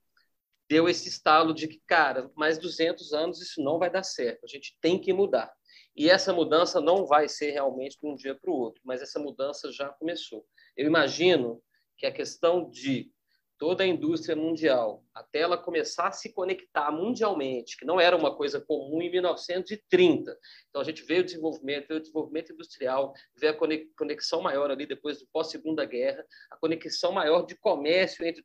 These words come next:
todos os continentes, e, e isso naturalmente foi gerando, no nosso caso da moda, por exemplo, essa indústria fast, fast fashion, né? É, era um esquema de se fazer, assim como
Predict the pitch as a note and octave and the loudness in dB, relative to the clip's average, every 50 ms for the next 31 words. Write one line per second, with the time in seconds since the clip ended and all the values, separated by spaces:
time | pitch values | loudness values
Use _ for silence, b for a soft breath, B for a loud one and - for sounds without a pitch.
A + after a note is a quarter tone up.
0 | _ - F3+ G3 F#3+ E3 D#3+ D#3+ D3 - - D#3+ F3 E3 - - D#3 C3 B2+ B2 | _ -4 -2 -2 -2 -4 -8 -12 -12 -10 -8 -8 -8 -6 -6 -6 -6 -4 -4 -6
1 | B2 C3 D3 - - - - B B B B B B F#3 F#3+ F#3+ - E3+ E3 F3+ | -6 -8 -10 -10 -10 -10 -10 B B B B B B -12 -12 -10 -8 -6 -2 0
2 | A3+ D4 C#4+ - C#4 B3 - F3+ - D4+ - - D#4+ C4 A#3 F#3 E3+ F#3 G#3 - | 2 2 0 -2 -4 -4 -2 2 2 2 2 2 2 2 2 2 2 0 -2 0
3 | - G#3+ G#3+ - G3+ E3+ D#3 E3+ E3+ F#3 F#3 F3+ E3 D#3+ F3 F3+ - - - F3+ | 0 0 2 4 4 4 4 4 2 2 0 0 0 0 0 -2 -2 -6 -6 -6
4 | E3+ D#3+ - D#3+ D3 C#3 C#3+ D3+ D#3+ D#3+ D#3+ - D#3 C#3+ C#3 - - D3+ F3+ - | -6 -4 -4 -6 -4 -2 -2 -2 -2 -2 -4 -6 -6 -8 -8 -10 -8 -8 -8 -10
5 | _ _ _ _ _ b b b b - - - G#3+ G#3+ G3+ - D3 F#3 A#3 A3+ | _ _ _ _ _ b b b b -16 -12 -8 -6 -6 -4 -2 -2 -2 -2 -2
6 | - C#3+ - C#3 B2+ B2+ - - - - B2 A#2+ - - - - - - - - | -4 -6 -4 -4 -6 -6 -8 -8 -2 -2 -2 -2 -4 -12 -16 -16 -16 -16 -20 -20
7 | _ _ B B B B B C3 B2 C#3 C#3 - - _ - C#3 C3+ - - C#3+ | _ _ B B B B B -4 -4 -4 -4 -6 -12 _ -6 -6 -4 -4 -4 -4
8 | C#3+ C#3+ C3+ C#3+ E3+ F3 - - - - G3+ G#3+ G#3+ G3 F#3+ - - - - - | -2 0 0 0 0 -2 -4 -4 2 4 6 6 6 4 2 2 -2 -8 -4 0
9 | - E3 C#3 - - A#2+ A#2 - b b b b b C#3 C3+ C3+ - - - - | 0 0 0 0 -4 -6 -8 -8 b b b b b -4 -4 -4 -6 -12 -10 -10
10 | G3+ G#3 - - E3+ F3 F3+ F3 C#3 A#2 A2+ - | -10 -10 -6 2 4 4 4 4 2 -4 -8 -12